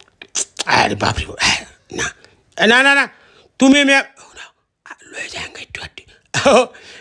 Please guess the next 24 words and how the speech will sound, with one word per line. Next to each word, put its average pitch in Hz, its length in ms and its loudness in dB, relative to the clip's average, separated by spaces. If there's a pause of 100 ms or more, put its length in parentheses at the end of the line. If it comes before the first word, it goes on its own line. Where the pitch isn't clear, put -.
(120)
না, 185 160 0 (220)
ভাল 170 220 0
লাগছে, 180 300 -4
আজ 165 300 -6
খাইছি 160 280 -4
যে 160 120 -6
দাওয়াতটা, 170 500 -4 (420)
শুয়ে 151 500 -4 (320)
খায়া 147 280 -2 (160)
খুব 147 120 -14
শান্তি 156 300 -8
হয়। 143 160 -6
রাহো, 156 220 0 (400)
মে-, 151 160 2
তুমি 233 240 0
মে-, 254 200 4 (400)
দৌড় 226 280 4
মারে 269 260 2
গরু 247 180 -4
গুষ্টুরা 202 300 -4
লয়ে 185 140 -2
যেতে 156 220 -4
চাও, 120 200 -12 (400)
রাহো, 196 340 0